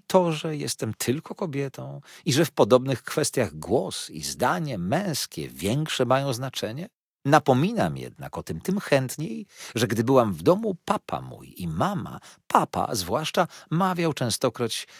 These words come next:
"W wiotkiej postaci Emmy kryje się duch silny, logika nie lada".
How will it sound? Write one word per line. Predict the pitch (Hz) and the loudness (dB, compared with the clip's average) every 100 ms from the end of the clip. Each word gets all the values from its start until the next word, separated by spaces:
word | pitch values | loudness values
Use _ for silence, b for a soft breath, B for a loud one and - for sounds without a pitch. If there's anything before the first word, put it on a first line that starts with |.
| B B B - | B B B -14
"W | 73 69 | -10 -2
wiotkiej | 95 202 - - 170 80 | 2 2 0 -8 -6 -6
postaci | - 92 - - - - - | -6 -6 -2 -2 -2 -6 -4
Emmy | 98 165 190 190 190 180 _ - | -2 -2 -2 -4 -4 -6 _ -6
kryje | - 120 107 95 | 4 4 4 0
się | - 73 | -4 -8
duch | 65 - 170 220 - - - _ _ | -10 2 4 4 -4 -14 -18 _ _
silny, | - - - 143 78 - - B B | -4 0 4 4 2 -6 -18 B B
logika | 123 113 165 185 - 117 | 6 6 4 -2 -2 -2
nie | 104 98 | -2 -2
lada". | - - - - | -4 -14 -18 -20